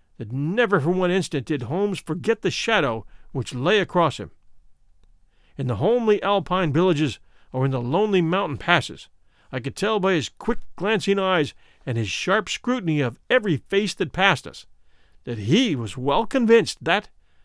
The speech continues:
walk where we would, we would not walk ourselves clear of the danger which was dogging our footsteps.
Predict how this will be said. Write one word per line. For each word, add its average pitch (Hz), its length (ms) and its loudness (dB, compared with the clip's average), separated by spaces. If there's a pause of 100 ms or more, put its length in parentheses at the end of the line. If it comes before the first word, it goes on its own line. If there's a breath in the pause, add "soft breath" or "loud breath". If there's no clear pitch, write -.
(340)
walk 156 340 -2
where 208 160 4
we 214 160 2
would, 196 400 2 (560)
we 143 160 2
would 175 320 -2
not 190 320 0
walk 175 340 0
ourselves 185 520 0
clear 208 280 2
of 156 100 0
the 170 80 0
danger 143 520 2 (260)
which - 180 -6
was 131 140 -2
dogging 170 460 2
our 165 160 0
footsteps. - 580 -6